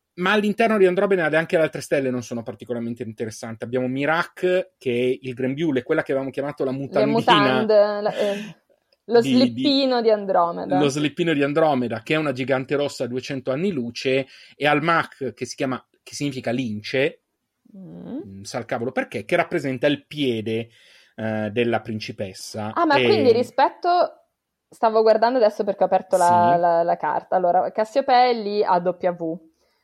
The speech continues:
Speaker 1: Sì, esatto.
Speaker 2: Sotto
Speaker 1: Diciamo
Speaker 2: c'è
Speaker 1: che
Speaker 2: Andromeda e
Speaker 1: e,
Speaker 2: dal
Speaker 1: e Pegaso è sulla destra,
Speaker 2: Esatto.
Speaker 1: se la, se la vedi in questo modo,
Speaker 2: Ma
Speaker 1: sì.
Speaker 2: se Sirrah è la testa di Andromeda,
Speaker 1: Eh,
Speaker 2: se
Speaker 1: Andromeda è sdraiata,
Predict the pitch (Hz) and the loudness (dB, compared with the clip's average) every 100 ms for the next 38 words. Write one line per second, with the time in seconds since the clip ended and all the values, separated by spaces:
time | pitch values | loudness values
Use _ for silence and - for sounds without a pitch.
0 | _ - 110 123 202 _ 120 107 98 - | _ -12 -8 -8 -10 _ -16 -14 -14 -2
1 | 262 254 226 - - 214 226 285 311 247 | 6 8 8 2 0 2 4 4 4 6
2 | 214 208 220 214 220 233 240 - - _ | 6 4 2 2 4 4 2 0 -6 _
3 | - 208 180 175 190 196 208 214 175 170 | -2 0 2 4 4 2 0 0 2 2
4 | 170 180 - 151 123 110 - - 233 196 | 2 0 0 0 0 -2 -2 2 4 6
5 | 180 185 - 214 208 110 120 131 117 110 | 4 2 -2 -2 0 -4 -8 -4 -4 -4
6 | 104 110 - 101 214 233 240 - 311 427 | -8 -12 -16 -12 -2 0 0 -2 2 4
7 | 494 285 247 208 202 214 233 202 190 190 | 2 0 2 4 6 6 6 4 4 2
8 | - 220 190 185 190 180 170 175 175 170 | 2 0 0 0 2 4 4 2 0 2
9 | 170 - - _ _ _ _ - - 254 | 2 0 -8 _ _ _ _ -12 -4 0
10 | 254 233 226 185 - 175 180 180 143 | 4 4 4 2 0 2 2 4 8